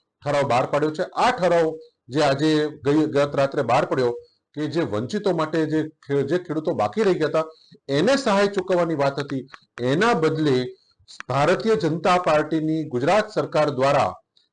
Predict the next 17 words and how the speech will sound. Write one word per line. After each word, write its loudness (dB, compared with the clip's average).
ખેડૂતોની -2
આંખમાં -2
ધૂળ -2
નાખી -2
અન્નદાતાના 0
પેટ 2
ઉપર 2
લાત 2
મારવાનું -2
કામ 0
આ 0
ભાજપ -4
સરકાર -4
દ્વારા 0
કરવામાં -2
આવ્યું 0
છે. -6